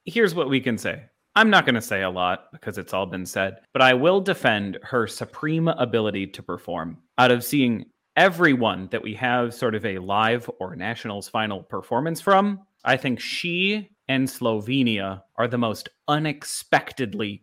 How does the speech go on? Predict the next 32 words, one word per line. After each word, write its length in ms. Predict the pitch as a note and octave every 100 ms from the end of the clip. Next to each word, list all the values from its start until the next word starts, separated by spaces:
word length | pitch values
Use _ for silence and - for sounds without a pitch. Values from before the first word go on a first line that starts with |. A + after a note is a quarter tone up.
| -
camera-ready 1040 | - D3 C3+ C#3+ C3+ B2+ A2 A2+ A2 G2+
people 460 | F#2 B2 G2+ F#2+ F2+
that 160 | D#2+
we'll 160 | - F#2
have 400 | - A2 A2 G#2+ -
in 100 | A#2+
the 60 | G#2
contest. 640 | - F2 F2 - - - _
They 100 | - A2+
play 200 | - C#3+
the 100 | D3+
camera 360 | D3 C#3+ C#3+
incredibly 540 | B2 A#2+ - C#3+ D#3+ D#3+
well 320 | C3 B2 A#2
without 520 | A2 - C#3 D3+ D3+
making 280 | C#3+ C3 B2
it 100 | -
seem 380 | - C3+ C3+ C#3
like 180 | A2+
they're 100 | -
mugging 520 | G2 G#2 D#3 G3 G#3 G#3 _ -
or 400 | A2+ G#2+ G2+ - A#2+ -
really 220 | C#3+ D3
being 220 | C3+ G#2+
gawky 400 | G#2 A2 - D#3+
about 280 | D#3 D#3 D#3+
it. 200 | D#3+ E3 - -
It 100 | C3+
is 140 | A#2+
a 120 | B2+ G#2+ -
completely 880 | C3+ B2+ - - F3 - E3 D3 -
natural 800 | A#2+ A2+ G#2+ - G#2+ G2+ F#2+